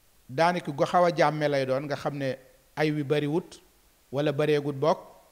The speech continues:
Su fekkente ne amul ñu ne ci ginnaaw ñoo xam ne dañoo gis ne armée bi ko jël, euh, arrangé wu leen,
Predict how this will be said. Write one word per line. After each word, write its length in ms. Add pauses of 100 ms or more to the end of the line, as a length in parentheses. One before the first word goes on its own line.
(580)
Su 180
fekkente 500
ne 180
amul 360 (1200)
ñu 180
ne 160
ci 140
ginnaaw 380
ñoo 160
xam 220
ne 180 (1300)
dañoo 320
gis 180
ne 160 (260)
armée 300
bi 120
ko 120
jël, 260 (1200)
euh, 180
arrangé 460
wu 120
leen, 320